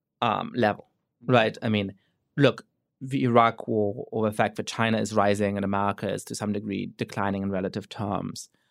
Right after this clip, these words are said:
you know, I can see how people feel humiliated by that. But it's not like what World War One Versailles Treaty did to Germany,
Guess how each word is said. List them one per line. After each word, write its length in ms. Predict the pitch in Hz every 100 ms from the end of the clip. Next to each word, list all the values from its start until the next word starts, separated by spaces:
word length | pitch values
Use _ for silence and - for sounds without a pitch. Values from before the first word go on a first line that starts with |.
| _ _ _ -
you 100 | 147
know, 140 | 110
I 160 | - 147
can 160 | 151 139
see 320 | - 160 156
how 640 | 117 113 110 104 104 110 - _ -
people 380 | 143 - 123
feel 200 | 104 123
humiliated 540 | 104 107 110 107 - -
by 120 | 85
that. 260 | 78 - _
But 120 | 185
it's 140 | 185 151
not 420 | 170 170 135 -
like 480 | 113 104 90 - - _ _
what 320 | 127 127 123
World 180 | 117 117
War 120 | 107 104
One 220 | 110 104
Versailles 340 | 98 104 101
Treaty 360 | 95 - 110 -
did 160 | - -
to 100 | -
Germany, 420 | - - -